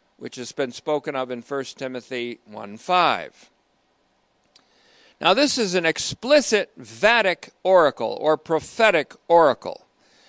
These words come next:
which pertains to what First Timothy four one calls later times. So it could apply very much to our own times. The generation that considers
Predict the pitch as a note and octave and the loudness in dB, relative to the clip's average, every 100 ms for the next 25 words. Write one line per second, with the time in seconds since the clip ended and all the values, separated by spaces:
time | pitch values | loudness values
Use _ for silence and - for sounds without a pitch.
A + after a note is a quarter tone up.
0 | _ _ _ - F#3+ - F#3 - A#3 B3+ | _ _ _ -2 -2 -2 -6 0 2 2
1 | A3 - G#3 F3+ E3 - A3+ A3 - A3 | 0 -2 0 2 0 2 2 2 -2 -4
2 | F#3 - E3 - F#3 E3+ D#3 D3 C#3+ D#3+ | -4 -4 -4 -2 2 2 2 0 -2 0
3 | C#3 C3 C3+ - - C#3+ F3 G3 E3 D#3+ | 2 2 -2 -10 -8 0 2 2 0 -4
4 | D#3 F3+ F3 B2+ F#2 - _ - - _ | -6 -6 -4 -4 -8 -16 _ -20 -20 _
5 | _ _ C#3+ C3+ B2+ C#3+ C3 B2 C#3+ C3+ | _ _ -4 -2 -4 -8 -8 -6 -2 0
6 | B2 A#2 B2+ A#2+ A2+ A2 - B2+ A#2+ A2+ | -2 -4 -6 -6 -10 -10 -14 -10 -8 -8
7 | B2 C3+ A2+ G2+ F2 C2 _ - - - | -8 -10 -10 -12 -14 -14 _ -20 -20 -20
8 | _ _ _ _ _ _ _ _ _ _ | _ _ _ _ _ _ _ _ _ _
9 | _ _ _ _ C3+ A#2+ G#3 C#4 A#3 A#3 | _ _ _ _ -8 0 2 4 4 4
10 | G#3+ G#3 D#3+ D#3 - D3 C#3 - A3 F3+ | 4 -2 -2 -4 -4 -6 -4 2 4 4
11 | D#3 C3 - | 2 -2 -8